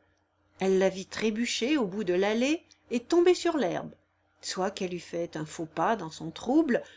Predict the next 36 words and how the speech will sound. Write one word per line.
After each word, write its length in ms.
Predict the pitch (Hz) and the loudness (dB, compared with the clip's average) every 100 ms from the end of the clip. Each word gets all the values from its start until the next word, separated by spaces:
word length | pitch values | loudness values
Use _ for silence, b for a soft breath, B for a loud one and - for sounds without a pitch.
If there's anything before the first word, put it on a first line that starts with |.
| B - | B -12
soit 260 | - 311 | 0 0
qu'elle 260 | 320 240 208 | 2 0 0
n'eût 120 | 196 | -2
plus 240 | - 349 | 0 0
la 120 | 247 170 | 0 -2
force 380 | - 226 277 | -2 -4 -4
de 100 | 247 | -6
se 140 | 240 196 | -6 -8
soutenir. 600 | - 247 - 151 175 - _ _ _ _ _ _ _ _ _ _ _ | -8 -8 -6 -4 -4 -6 _ _ _ _ _ _ _ _ _ _ _
Emportée 520 | 226 226 311 311 - | 0 2 -2 -2 -4
par 200 | 254 208 | -4 -6
son 160 | - 190 | -6 -4
bon 220 | 190 202 | 0 -2
cœur, 440 | 202 294 330 294 175 B _ | 2 4 4 2 -4 B _
et 100 | 190 | -6
trouvant 380 | - 220 226 214 | -4 -2 0 0
la 160 | 165 | 0
leçon 320 | 165 170 185 170 | -2 -4 -8 -10
plus 240 | - 185 | -10 -10
cruelle 600 | - 277 277 196 156 151 | -6 -2 2 2 2 -2
qu'elle 220 | - 170 185 | -6 -6 -4
n'eût 180 | 208 - | -6 -2
eu 100 | 226 | -2
la 140 | 160 | -2
force 280 | 156 170 156 | -4 -10 -10
de 80 | 160 | -8
la 140 | 156 | -6
donner, 460 | 160 190 233 254 240 b b b b - | -2 0 2 0 -2 b b b b -2
elle 180 | 262 269 | 0 2
laissa 300 | 320 - 392 | 2 2 0
le 120 | 262 | 0
chanoine 540 | 240 233 220 277 277 | 0 -2 0 2 2
aux 60 | 196 | 0
soins 240 | - 233 | -4 -4
de 120 | 214 170 | -4 -4
Joseph, 640 | 160 151 123 - - | -6 -6 -8 -8 -10